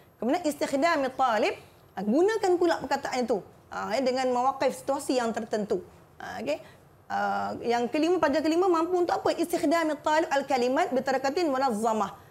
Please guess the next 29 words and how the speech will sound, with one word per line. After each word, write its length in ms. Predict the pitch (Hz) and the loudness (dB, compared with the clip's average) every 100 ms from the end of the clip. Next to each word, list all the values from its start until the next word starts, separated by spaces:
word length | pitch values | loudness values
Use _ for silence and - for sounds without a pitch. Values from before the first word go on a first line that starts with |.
| - | -14
Ha, 160 | - 190 | -8 -4
yang 160 | 196 | -4
keempat, 400 | 202 233 - 226 | -4 -4 -2 -2
dia 160 | 233 247 | 0 0
mendapat 560 | 233 233 233 294 330 240 | 2 2 2 0 -2 -2
menyusun 560 | 233 247 262 330 196 - - - | -2 -2 0 0 -2 -6 -20 -10
perkataan, 640 | - 233 - 262 294 311 | -6 -4 -2 -2 -2 -2
ha, 400 | 202 208 202 214 | -4 -2 -2 -2
apa, 240 | 220 247 | -4 -2
ayat 240 | 214 269 254 | 0 0 0
itu 160 | 311 | 0
dengan 160 | 330 277 | 0 0
tersusun. 480 | 240 254 214 202 196 - - - - | -2 -2 0 -2 -2 -16 -20 -10 -4
Ha, 80 | 214 | -2
yang 160 | 220 | -2
kelima, 440 | 220 247 254 285 381 440 - | -2 -2 0 2 0 -2 -6
bitarakatin 720 | 240 226 240 262 262 262 392 403 - - | -6 0 0 0 0 0 0 0 -6 -8
munazzamah 480 | 226 240 220 285 339 | -2 0 0 0 2
wa 160 | 233 | 2
mutaridah. 560 | 262 277 233 196 190 190 - - | 0 0 0 0 -2 -6 -14 -6
Tersusun 480 | 330 - 381 453 | -6 -4 -2 2
dan 160 | 381 311 | 2 2
juga 160 | 285 392 | 2 0
spontan, 560 | - 359 370 381 247 196 | -2 0 0 0 -2 -6
Aiman. 240 | 202 196 185 - - - | -8 -10 -12 -20 -20 -16
Akhir 240 | - 233 466 - | -6 0 0 2
sekali, 240 | 294 392 370 | 2 2 0
yang 80 | 262 | -2
keenam 400 | 170 214 339 | -4 -4 -6